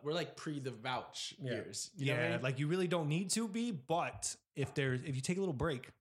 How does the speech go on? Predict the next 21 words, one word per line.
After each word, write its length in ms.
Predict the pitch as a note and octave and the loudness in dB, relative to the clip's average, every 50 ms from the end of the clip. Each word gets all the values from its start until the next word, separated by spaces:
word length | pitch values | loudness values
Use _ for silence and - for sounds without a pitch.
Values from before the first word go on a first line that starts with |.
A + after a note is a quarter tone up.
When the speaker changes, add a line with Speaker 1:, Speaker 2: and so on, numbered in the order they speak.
| _ - | _ -4
Speaker 2:
like 220 | A2+ A2+ - - | -4 -4 -2 0
me, 180 | D3+ C#3+ C#3+ C#3 | 2 4 6 6
I 40 | |
did 120 | B2+ B2+ B2 | 4 4 2
my 100 | B2+ B2 | 2 2
military 400 | B2 C3 C3+ C3+ C3 C#3 C3 B2+ | 2 4 2 2 2 0 0 0
time. 300 | - C3+ B2+ B2 A#2 - - - _ _ _ _ _ - | 2 2 2 2 0 -2 -8 -16 _ _ _ _ _ -4
That 80 | - A#2+ | -2 -2
was 100 | A#2+ A#2+ | -2 0
my 120 | A#2+ C#3 | 0 0
Speaker 1:
Yeah. 80 | C#3 C3 | 2 2
Speaker 2:
little 160 | B2+ A2+ A2 | 2 2 2
break. 220 | A2+ A2 G2+ G2 - - - | 0 -2 -4 -4 -8 -8 -4
But, 200 | B2+ A#2 A2+ - - - - - - - - _ _ _ _ | -2 -2 -2 -4 -8 -16 -20 -20 -20 -20 -20 _ _ _ _
um, 400 | - D3+ C#3 C3 A#2+ A2+ A#2 G#2+ - - _ _ _ _ _ _ _ _ _ _ _ _ _ _ _ _ _ _ _ _ _ _ | 0 0 2 2 2 2 0 -2 -4 -8 _ _ _ _ _ _ _ _ _ _ _ _ _ _ _ _ _ _ _ _ _ _
you 60 | - G3+ | 0 2
know, 40 | D#3+ | 2
but 100 | D3 D#3+ | 4 4
when 140 | D#3+ D#3+ D#3 | 4 4 4
you, 140 | D3+ D3+ - | 4 4 2
when 260 | E3+ D3 C3+ C3 C3+ | 2 2 2 2 0